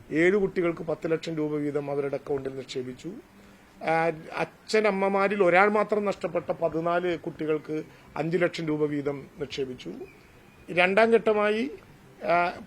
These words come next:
പതിനാലും ഏഴും, അതായത് രണ്ടുപേരും നഷ്ടപ്പെട്ടവരും ഒരാൾ മാത്രം നഷ്ടപ്പെട്ടവരുമായിട്ടുള്ള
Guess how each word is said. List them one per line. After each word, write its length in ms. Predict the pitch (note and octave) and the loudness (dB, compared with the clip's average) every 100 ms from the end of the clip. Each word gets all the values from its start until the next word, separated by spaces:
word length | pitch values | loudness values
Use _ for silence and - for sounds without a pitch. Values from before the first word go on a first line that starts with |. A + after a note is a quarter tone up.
| - | -2
പതിനാലും 580 | F3 F3+ F#3+ G3 A#3 G#3+ | 0 2 4 4 4 8
ഏഴും, 300 | G3 F3 B2 | 8 8 0
അതായത് 500 | - E3 F3 E3 G3+ C4 - - - | -2 2 2 2 0 -2 -14 -14 0
രണ്ടുപേരും 520 | D3+ E3+ G3 G#3 G#3+ | 2 4 8 10 8
നഷ്ടപ്പെട്ടവരും 720 | G#3 - F#3+ F#3 G3 G3 G#3+ | 2 0 -4 -2 0 2 2
ഒരാൾ 180 | F#3 F3+ | 4 2
മാത്രം 440 | G3 F#3+ F#3 G3+ G3 | 2 -2 -2 -4 -4
നഷ്ടപ്പെട്ടവരുമായിട്ടുള്ള 1200 | F3+ F#3 F3 F3 F3 F3+ F3 E3+ E3+ D#3+ E3+ | -4 -4 -4 -2 -2 0 0 -2 -4 -2 -2